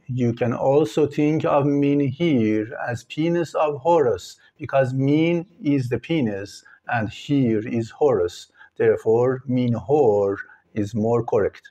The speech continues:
Nowadays, Europeans call it menhir, which is not wrong. There are over thousands of menhirs in the coastal lines of Britain, France, and Ireland, while scholars pretend they don't know what it is and why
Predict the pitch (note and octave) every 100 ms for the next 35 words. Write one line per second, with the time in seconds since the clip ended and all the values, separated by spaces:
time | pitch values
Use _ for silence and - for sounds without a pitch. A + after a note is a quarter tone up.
0 | - C3+ D3 D3+ E3+ F#3+ F#3 - - D3+
1 | D#3+ F3 F3 F3 F3 - E3+ D#3+ E3 D#3+
2 | D3+ D#3+ D3 F3 E3+ B2 A#2+ B2 - D3
3 | E3 D#3 B2 G#2 F#2+ - _ _ D3 D3
4 | D#3 E3 D#3 D#3 E3+ F3 F3 D#3+ D#3 D#3+
5 | D#3 D#3 C#3 D#3+ C#3 B2+ B2+ C3 - D#3
6 | D#3 E3 D3+ D3+ D#3 C#3+ D3 C#3 - D3
7 | D#3 D#3+ D#3 C#3+ D3 C#3 D3 C#3 C#3 C#3+
8 | D3 D#3 C#3+ A#2+ A2 A2 A#2+ B2+ A#2+ -
9 | C#3+ C#3+ C#3+ - - C#3 C3 D3+ D3+ D3
10 | - C3 C#3+ D3+ D3 D3+ D#3+ E3+ B2 A#2
11 | A#2+ C3 B2+ - C3 - D#3+ A#2 G2 -
12 | _ - - - C3+ B2 A#2 C3 C3+ C#3+